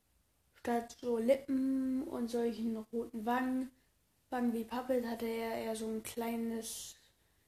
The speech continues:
eher quadratisches Maul mit kleinen spitzen Zähnen. Und schwarze Augen mit einer weißen Pupille drin, glaub ich.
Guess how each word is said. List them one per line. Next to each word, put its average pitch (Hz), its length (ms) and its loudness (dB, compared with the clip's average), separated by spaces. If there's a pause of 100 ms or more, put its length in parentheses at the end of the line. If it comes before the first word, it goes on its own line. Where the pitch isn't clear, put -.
(140)
eher 220 240 0
quadratisches 226 1200 -6 (300)
Maul 233 180 0
mit 226 200 -2
kleinen 226 320 -2
spitzen 220 540 -4
Zähnen. 302 600 2 (1500)
Und 247 500 4 (440)
schwarze 240 680 -2
Augen 240 300 4
mit 240 120 4
einer 233 180 -2
weißen 233 260 0
Pupille 226 540 0
drin, 208 280 -4
glaub 208 340 -2
ich. - 280 -8